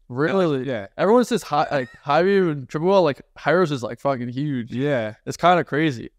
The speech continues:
Speaker 2: No,
Speaker 1: Like, you know,
Speaker 2: they're,
Speaker 1: 'cause, like,
Speaker 2: they're
Speaker 1: he
Speaker 2: massive.
Speaker 1: was more focused on, like, the drop shipping world, whereas, like,
Speaker 2: Yeah.
Speaker 1: kind of just, like, like, affiliate marketing world.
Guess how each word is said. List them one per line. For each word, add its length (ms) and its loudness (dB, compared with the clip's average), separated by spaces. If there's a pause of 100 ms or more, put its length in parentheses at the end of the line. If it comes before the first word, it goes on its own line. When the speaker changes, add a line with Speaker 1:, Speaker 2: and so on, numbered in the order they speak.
(220)
Speaker 2:
No, 120 -4
Speaker 1:
Like, 160 2
you 60 2
know, 80 6
Speaker 2:
they're, 180 -4
Speaker 1:
'cause, 240 -4
like, 220 0
Speaker 2:
they're 100 -12
Speaker 1:
he 40 -8
Speaker 2:
massive. 160 0
Speaker 1:
was 100 2
more 160 2
focused 220 0
on, 80 0
like, 160 0
the 60 -10
drop 300 0
shipping 240 -6
world, 320 2
whereas, 300 -4
like, 180 0
Speaker 2:
Yeah. 60 -16
Speaker 1:
kind 140 0
of 100 -4
just, 140 -16
like, 180 -2
like, 180 -4
affiliate 320 -2
marketing 340 -4
world. 360 0